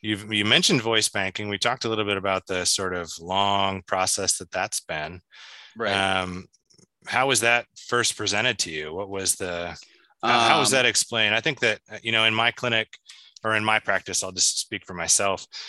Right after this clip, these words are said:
Speaker 1: kind of differentiating those custom phrases from what the goal is with the voice banking is, uh,
Speaker 2: Right.
Speaker 1: you know, is part of the being able to speak, um, being able to describe it clearly.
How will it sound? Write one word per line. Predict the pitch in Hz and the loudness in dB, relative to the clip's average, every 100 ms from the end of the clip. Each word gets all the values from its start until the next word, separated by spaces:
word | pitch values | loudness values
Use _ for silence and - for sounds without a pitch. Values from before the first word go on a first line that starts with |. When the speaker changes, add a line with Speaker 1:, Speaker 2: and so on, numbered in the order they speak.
| - - - _ - | -16 -18 -20 _ -2
Speaker 1:
kind | 127 | 2
of | 110 | 4
differentiating | 123 131 127 123 - 117 110 104 | 4 2 2 2 2 2 2 0
those | 101 92 | 0 0
custom | - 113 - 110 | 0 -2 -2 -8
phrases | - 104 104 98 98 92 | -2 0 0 -2 -2 -2
from | - 98 92 90 - | -2 -6 -8 -10 -12
what | 98 98 | -6 -6
the | 101 | -6
goal | 90 104 101 95 | -6 -4 -4 -4
is | 95 98 92 | -2 -2 -2
with | 92 - | -6 -12
the | 87 | -12
voice | 92 110 110 | -2 0 0
banking | - 90 87 90 87 | 0 -2 -2 -6 -8
is, | 82 82 - - - - | -8 0 2 2 0 -8
uh, | 92 90 87 85 | -16 -12 -8 -4
Speaker 2:
Right. | 110 87 - - _ | -2 -4 -8 -18 _
Speaker 1:
you | 90 | -8
know, | 85 80 | -6 -4
is | 80 - | -2 -2
part | - 98 87 | -2 -6 -6
of | 80 | -8
the | 82 80 78 - - - - - - - - - - - _ _ _ _ | -8 -8 -8 -14 -20 -18 -16 -14 -14 -14 -14 -14 -16 -18 _ _ _ _
being | 123 104 | 0 2
able | 95 92 | 2 0
to | 87 | 0
speak, | - - 95 - - - | 0 0 -6 -8 -8 -8
um, | 90 85 82 80 - - - - - _ | -8 -8 -10 -14 -14 -14 -16 -20 -20 _
being | - 104 | -4 -2
able | 95 90 | -2 -4
to | 87 | -6
describe | 80 - 98 90 | -2 -2 0 -2
it | 82 | -4
clearly. | - 104 98 80 73 | -8 -8 -6 -6 -8